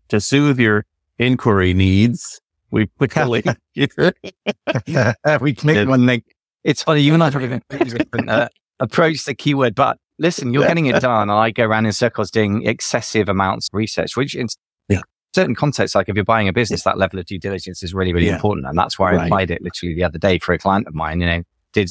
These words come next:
Speaker 2: did some
Speaker 1: Yeah.
Speaker 2: really deep dive commercial due diligence on Amazon business. But, but obviously I have the habit of applying that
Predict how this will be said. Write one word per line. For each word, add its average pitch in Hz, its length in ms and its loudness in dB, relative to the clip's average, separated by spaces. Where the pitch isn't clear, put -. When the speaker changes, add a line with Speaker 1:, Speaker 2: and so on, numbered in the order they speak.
Speaker 2:
did 101 140 0
some 95 180 2
Speaker 1:
Yeah. 87 60 0
Speaker 2:
really 92 140 4
deep 95 240 -2
dive 92 200 -2
commercial 98 320 -2
due 87 100 -6
diligence 87 500 -6
on 85 80 0
Amazon 92 260 -2
business. 82 320 -4
But, 107 260 -2
but 104 160 2
obviously 104 420 0
I 90 140 2
have 104 200 -2
the - 80 0
habit 98 340 -4
of 92 100 -6
applying 92 380 0
that - 160 -2